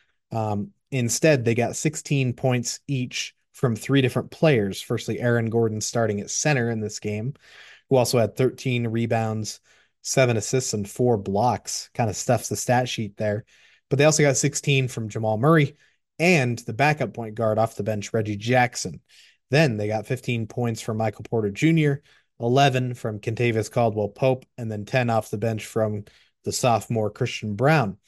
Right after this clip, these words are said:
Not terrible. Um, could have used a touch more offense, especially in a, a tighter knit game. But then you look at things for the Thunder. Yeah,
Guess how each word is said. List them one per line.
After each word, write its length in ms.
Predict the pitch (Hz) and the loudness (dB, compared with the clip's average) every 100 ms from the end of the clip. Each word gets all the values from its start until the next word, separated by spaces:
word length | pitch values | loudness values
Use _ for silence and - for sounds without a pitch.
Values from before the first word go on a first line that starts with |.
| _ _ _ _ | _ _ _ _
Not 240 | 156 165 165 | 2 2 4
terrible. 560 | 175 180 170 180 196 - _ _ - | 6 6 6 4 0 -6 _ _ -8
Um, 380 | 131 131 131 123 - 139 - _ _ | -2 -2 -2 -6 -14 -16 -16 _ _
could 160 | - 156 | -2 0
have 120 | 131 | 0
used 340 | 131 156 147 127 | 2 2 2 -4
a 100 | 120 - | -6 -4
touch 240 | 147 143 | -2 0
more 200 | 147 135 | 0 2
offense, 480 | 131 143 156 156 151 | 4 2 2 0 -2
especially 600 | 120 - 139 - 123 120 | -10 -6 -6 -2 -2 0
in 100 | 120 | 0
a, 240 | 117 110 - | 0 -2 -4
a 160 | 113 104 - | -8 -10 -8
tighter 460 | - 131 123 113 - _ _ _ _ | -2 0 2 -2 -6 _ _ _ _
knit 380 | 127 127 139 135 | -2 0 0 -2
game. 500 | 123 135 147 156 160 - _ _ | 0 2 2 2 -2 -10 _ _
But 140 | 123 113 | -6 0
then 340 | 131 123 123 | 0 0 -2
you 120 | 123 | -2
look 160 | 123 127 | -2 -2
at 80 | 117 | -4
things 200 | 127 123 | -4 -4
for 140 | - | -4
the 80 | 113 | -4
Thunder. 320 | 123 131 139 | -2 0 2
Yeah, 300 | 123 135 98 | 2 2 0